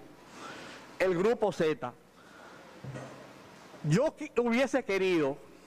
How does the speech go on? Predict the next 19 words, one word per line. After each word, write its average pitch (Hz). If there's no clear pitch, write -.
que 170
si 170
no 202
me 233
hubiesen 214
allanado, 151
haber 202
tenido 220
aquí 170
las 165
pruebas 165
de 196
que 226
esos 294
suplidores 233
aguantaron 202
año 240
y 226
medio. 226